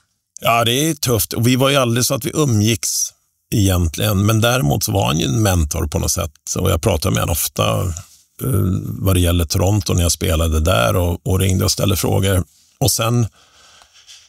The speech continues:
åker jag ju fortfarande till ett ställe. Jag skulle säga att vi har varit och fiskat där uppe i fjällen i, jag tror, tjugosju år.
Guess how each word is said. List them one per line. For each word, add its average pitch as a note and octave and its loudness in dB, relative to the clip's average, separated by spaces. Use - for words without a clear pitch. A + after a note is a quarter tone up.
åker B2+ -2
jag C3+ 0
ju A#2+ 0
fortfarande B2 -2
till B2+ -6
ett - -8
ställe. A2 -4
Jag G#2+ 0
skulle C3 -2
säga B2 -4
att - -10
vi C3 -2
har A2+ 2
varit A2+ 2
och F2+ 0
fiskat - -4
där A2 0
uppe G2+ -2
i G2 0
fjällen G2+ 0
i, G2+ 0
jag F2+ -2
tror, A#2 0
tjugosju A2+ -2
år. G2+ 2